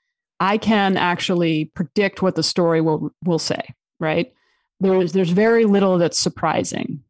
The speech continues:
because we are locked in this intractable <laughs> political conflict as a country, right?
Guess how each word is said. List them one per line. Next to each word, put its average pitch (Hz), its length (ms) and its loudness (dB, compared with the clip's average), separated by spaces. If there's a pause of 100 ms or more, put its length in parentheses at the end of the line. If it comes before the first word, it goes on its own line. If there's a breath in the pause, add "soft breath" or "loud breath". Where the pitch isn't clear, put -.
because 180 440 0
we 180 200 2
are 165 340 0
locked 165 600 -2
in 165 340 -2
this - 460 -4 (400)
intractable 185 840 0 (100)
<laughs> - 100 -16
political 185 480 0
conflict 175 600 -2
as 165 120 -6
a - 60 -18
country, - 480 -4
right? 175 280 -4